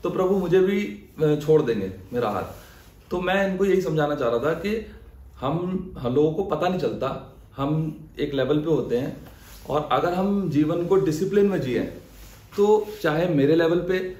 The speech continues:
चाहे कोई छोटा है, चाहे कोई worker है या मेरी दुकान का staff है, जो भी discipline में जिएगा जीवन को, वो इस उंगली की तरह ऊपर ही जाएगा।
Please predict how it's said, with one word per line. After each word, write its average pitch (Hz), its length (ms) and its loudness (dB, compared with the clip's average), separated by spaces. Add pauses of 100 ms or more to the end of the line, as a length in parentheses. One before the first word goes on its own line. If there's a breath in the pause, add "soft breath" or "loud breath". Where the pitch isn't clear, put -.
(260 loud breath)
चाहे 151 180 2
कोई 165 120 0
छोटा 139 360 0
है, 156 240 2
चाहे 139 180 2
कोई 156 120 0
worker 151 320 0
है 160 80 6
या 160 100 6
मेरी 151 160 2
दुकान 143 220 2
का 147 120 2
staff 147 420 -2
है, 165 240 -10 (320 loud breath)
जो 180 200 4
भी 220 100 0
discipline 202 420 -2
में 202 180 0
जिएगा 190 300 6
जीवन 165 240 2
को, 208 540 0 (140)
वो 185 140 4
इस 214 60 2
उंगली 190 280 0
की 202 80 -2
तरह 202 500 2
ऊपर 175 200 2
ही 190 80 2
जाएगा। 104 380 0